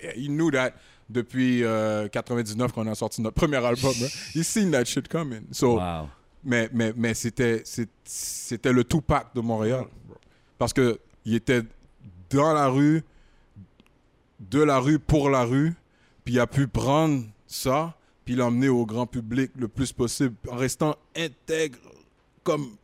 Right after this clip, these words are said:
Speaker 1: jamais, bro. Puis quand il, justement, comme, comme on parlait tout à l'heure, il se présentait, puis il parlait de trucs,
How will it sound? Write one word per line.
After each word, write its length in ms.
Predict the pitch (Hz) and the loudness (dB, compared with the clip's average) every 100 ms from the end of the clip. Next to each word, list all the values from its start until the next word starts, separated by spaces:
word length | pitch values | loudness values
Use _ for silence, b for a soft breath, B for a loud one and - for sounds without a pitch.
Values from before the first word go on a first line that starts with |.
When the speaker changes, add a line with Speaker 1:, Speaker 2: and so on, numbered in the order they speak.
| - | -18
Speaker 1:
jamais, 540 | 151 127 147 143 147 | -6 0 0 2 0
bro. 240 | 123 131 117 | 4 4 4
Puis 220 | 123 110 B B B _ _ _ _ | 4 2 B B B _ _ _ _
quand 140 | 143 151 | 0 4
il, 160 | 143 | 4
justement, 440 | 127 127 143 139 139 | 4 2 4 4 2
comme, 180 | 120 | -2
comme 160 | - 120 | -2 0
on 80 | 117 | 0
parlait 220 | 113 120 | 0 0
tout 160 | - 117 | 0 2
à 40 | |
l'heure, 120 | 131 | 2
il 60 | 120 | 2
se 40 | |
présentait, 500 | - 127 113 110 139 | 0 0 2 2 2
puis 120 | 131 110 | 2 0
il 60 | |
parlait 340 | 117 110 113 110 | 2 0 2 0
de 100 | 104 | -2
trucs, 300 | 123 143 | -2 -4